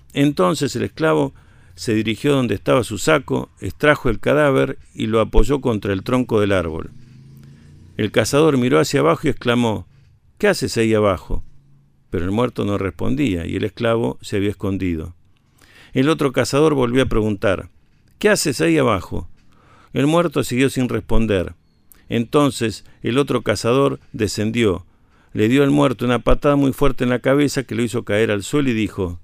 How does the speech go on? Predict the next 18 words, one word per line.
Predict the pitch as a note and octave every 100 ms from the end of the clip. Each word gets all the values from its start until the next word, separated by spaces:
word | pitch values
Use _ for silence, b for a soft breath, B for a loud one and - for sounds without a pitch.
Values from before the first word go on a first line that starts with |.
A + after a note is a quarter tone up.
| -
"¿Qué | G#3
haces | - D#3 B2+
ahí?". | G#2+ F2+ - _ _ _ _ _ _
El | G2+ A2+
muerto | C3+ C3+ - A#2
no | A#2+
respondió. | A2+ G2 A#2+ G2 F#2 D#2+ - - - _ _ _ _ _ _ _ _ _ _
El | A2+ B2
otro | C3+ G2+ F#2+
cazador | F#2+ - B2 C#3+ - _
alumbró | G#2 G#2 G2+ A#2
al | A#2
muerto | A2 B2 A#2+ A2
en |
la | G2+
cara. | F#2+ F#2+ E2+ E2+ F2 -
"Está | G2+ - F3+
muerto", | D#3 F#3+ G#3+ C3+ - E2+ E2